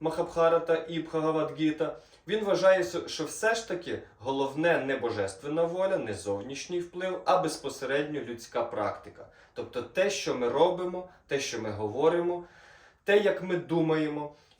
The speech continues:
і це є визначальним коренем нашої життєдіяльності. Підсумовує ці міркування про свободу волі та детермінізм,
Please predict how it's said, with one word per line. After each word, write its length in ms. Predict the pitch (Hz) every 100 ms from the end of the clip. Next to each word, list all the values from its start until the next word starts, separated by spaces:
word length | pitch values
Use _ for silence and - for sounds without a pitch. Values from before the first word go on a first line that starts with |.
| -
і 100 | 165
це 320 | - 208 220
є 100 | 202
визначальним 960 | 156 170 165 165 - 180 185 185 185
коренем 600 | - 156 135 131 139 139 139 - _
нашої 440 | 117 107 - 110
життєдіяльності. 920 | 104 101 107 95 92 80 85 80 - - _ _ _ _ _
Підсумовує 1000 | - 208 - 240 240 165 113 98 95 92 - _ _ _ -
ці 200 | - 220
міркування 800 | 202 - 180 165 113 95 92 -
про 300 | - 156 143
свободу 580 | - 139 156 165 156
волі 340 | 143 139 101 101
та 100 | 117
детермінізм, 760 | 113 120 131 143 170 226 254